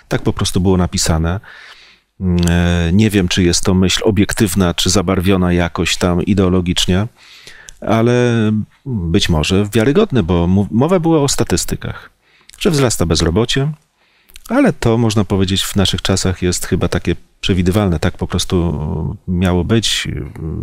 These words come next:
No niestety, y, takie, takie konsekwencje się pojawiają, ale to, co niepokoi, to to, że ludzie, którzy tracą pracę,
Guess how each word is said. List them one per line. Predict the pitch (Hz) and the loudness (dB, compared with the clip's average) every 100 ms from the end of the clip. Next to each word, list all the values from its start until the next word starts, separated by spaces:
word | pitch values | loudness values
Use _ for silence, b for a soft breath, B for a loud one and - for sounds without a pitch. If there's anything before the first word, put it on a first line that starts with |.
| 80 | -6
No | 85 98 | -2 2
niestety, | 101 - 101 - 95 139 B B B B B B - | 2 2 0 0 -2 -4 B B B B B B -6
y, | 85 87 80 _ _ _ _ | -2 -2 -4 _ _ _ _
takie, | 98 85 - 95 90 87 76 - | -2 -2 0 2 2 2 0 -2
takie | 92 - | -4 -2
konsekwencje | 90 90 90 - 85 - | -2 0 0 0 -2 0
się | 90 | -2
pojawiają, | 92 95 85 90 98 101 | 0 2 2 2 2 0
ale | 139 139 104 90 - | 0 2 2 0 -4
to, | 139 | -2
co | - 120 | 0 2
niepokoi, | 107 98 - 175 95 85 117 B B B | 2 0 0 2 2 0 -4 B B B
to | - - | -8 -4
to, | - 120 | 0 0
że | 98 95 | 2 2
ludzie, | 92 113 107 | 2 2 0
którzy | - 92 87 | -2 -4 -4
tracą | - 147 - 85 | -2 -2 0 -2
pracę, | 78 80 - 95 131 | -2 -4 -2 -2 -4